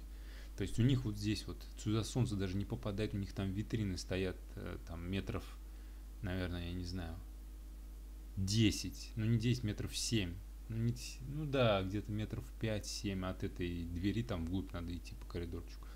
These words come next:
Туда солнце даже не попадает. И сколько ему надо стоять, этого планшета, на солнце, чтобы выгореть? Э, года три,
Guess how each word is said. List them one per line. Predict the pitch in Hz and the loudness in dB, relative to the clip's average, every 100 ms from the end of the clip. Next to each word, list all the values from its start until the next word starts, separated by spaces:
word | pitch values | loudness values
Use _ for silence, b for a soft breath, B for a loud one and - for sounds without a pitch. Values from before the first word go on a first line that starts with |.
| - | -2
Туда | - | 2
солнце | 123 135 120 | 4 4 4
даже | 95 90 | 2 0
не | 92 | 0
попадает. | 98 - 98 92 82 - B B B - | -2 -2 -2 -2 -4 -8 B B B 4
И | 117 | 4
сколько | 120 139 123 | 6 6 6
ему | 110 107 | 4 4
надо | 107 95 | 2 0
стоять, | 95 - 101 95 - | 0 2 2 2 -2
этого | - 87 | -4 -4
планшета, | - 98 - 92 95 | -4 -4 -4 -4 -4
на | |
солнце, | 95 113 107 | -2 -2 -2
чтобы | - 85 87 | -2 -4 -2
выгореть? | 92 82 - - - B B B B B B - | -2 -2 -6 -10 -12 B B B B B B -8
Э, | 120 92 | -6 2
года | 95 98 | 4 4
три, | 98 110 135 | 2 2 2